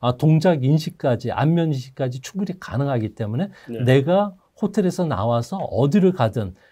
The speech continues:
Speaker 1: 어, 감시 카메라가 따라다니고요.
Speaker 2: 네.
Speaker 1: 또 핸드폰을 통해서 위치 추적이 가능하기 때문에 자동차를 가더라도 충분히 그 컨택이 되고, 또 중국에 가면은 이제 위엔화를 못 씁니다.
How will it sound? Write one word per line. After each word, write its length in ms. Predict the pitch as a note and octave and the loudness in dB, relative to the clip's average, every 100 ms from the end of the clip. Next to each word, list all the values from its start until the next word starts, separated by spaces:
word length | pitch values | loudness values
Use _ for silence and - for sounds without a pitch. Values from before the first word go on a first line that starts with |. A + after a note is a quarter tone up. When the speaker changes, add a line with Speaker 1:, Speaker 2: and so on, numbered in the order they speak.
| _ | _
Speaker 1:
어, 300 | A#2 G#2+ A2+ - | -6 -4 -4 -4
감시 300 | C#3+ C#3+ F3+ | -2 0 -2
카메라가 460 | - D#3+ C#3 D3+ | -4 -4 -2 -4
따라다니고요. 760 | - F#3+ E3+ C3+ G#2+ G#2 G#2 F#3 - | -4 -4 -2 -2 -2 -6 -8 -8 -10
Speaker 2:
네. 100 | A#2+ | -6
Speaker 1:
또 60 | A#2+ | -4
핸드폰을 760 | - A3+ A3+ A3+ F#3+ F3 F3 E3 | 0 2 0 0 -2 0 -2 -4
통해서 500 | - E3 C#3+ C3 F3+ | -6 -4 -4 -4 -4
위치 360 | D#3 D3+ D#3 | -4 -6 -8
추적이 420 | - - D#3+ C#3+ D#3 | -18 -6 -6 -6 -10
가능하기 540 | - B2 C3 A#2+ G#2+ | -6 -4 -2 -2 -4
때문에 400 | - A2 A2 F3+ - _ | -6 -6 -4 -6 -10 _
자동차를 600 | - A#2+ C3+ D#3+ F3 D#3+ D#3 | -2 2 2 0 -2 -4 -4
가더라도 680 | - A2 A#2+ A2+ D#3+ F#3 - _ | -2 -2 -2 -2 -4 -8 -12 _
충분히 640 | - G3 F#3+ F3+ C#3 A2 | -2 0 2 0 0 -4
그 600 | - C3+ A#2+ A#2+ A#2+ A#2 - | -4 0 0 0 -2 -4 -2
컨택이 340 | G#3+ G3 D#3+ | -2 0 0
되고, 340 | A#2+ G2+ F#2+ - _ - | -2 -4 -8 -14 _ -8
또 160 | D#3 | -8
중국에 380 | - F3+ F3+ E3+ | 2 4 4 2
가면은 420 | D#3+ C#3+ C#3 D#3+ | 2 0 0 0
이제 160 | C#3+ D3 | 0 0
위엔화를 520 | B2+ F3 F3+ F3 F3+ | 4 6 6 4 2
못 180 | C#3 D3 | 2 2
씁니다. 400 | - B2+ A2+ | 2 -2 0